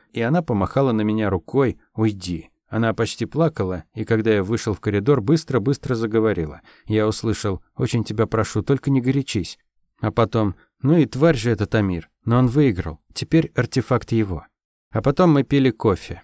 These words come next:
Лиза улыбалась, как солнечный зайчик, а я не стал спрашивать. Она мало мне рассказывает о своих проблемах. Говорит, что от меня помощи чуть, а поэтому зачем мне знать?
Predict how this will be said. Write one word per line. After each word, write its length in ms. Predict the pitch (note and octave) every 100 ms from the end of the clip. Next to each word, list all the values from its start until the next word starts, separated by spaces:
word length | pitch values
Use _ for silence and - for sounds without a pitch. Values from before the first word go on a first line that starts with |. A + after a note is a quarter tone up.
| _
Лиза 360 | A2 B2 G#2+ G#2+
улыбалась, 520 | G2+ G2+ C3 A#2+ -
как 220 | - G2
солнечный 560 | - B2+ A#2+ A2+ - A#2+
зайчик, 500 | A#2 C3+ G#2 F#2+ -
а 40 |
я 120 | A#2+ D3
не 140 | C3
стал 300 | - A#2 A2
спрашивать. 760 | - - F#2+ - - E2 - - _ _
Она 240 | B2 D#3+ C#3
мало 260 | C3 G2
мне 160 | F2+ F#2
рассказывает 600 | F#2 - A#2+ G2 G2 F#2
о 40 |
своих 300 | G2 G#2 F#2
проблемах. 560 | - G2+ F#2 E2 D2+ - _ _ _
Говорит, 340 | G#2+ A2 C3+ C3+
что 180 | -
от 100 | A#2+
меня 240 | A#2+ A#2+ A2+
помощи 480 | C#3 C#3 A#2+ - A2
чуть, 340 | - C#3+ -
а 60 | G2+
поэтому 520 | A2 A#2+ - A2+ G#2+
зачем 380 | A2+ A2 C#3 A2
мне 160 | F#2
знать? 380 | E2 F2 D#2+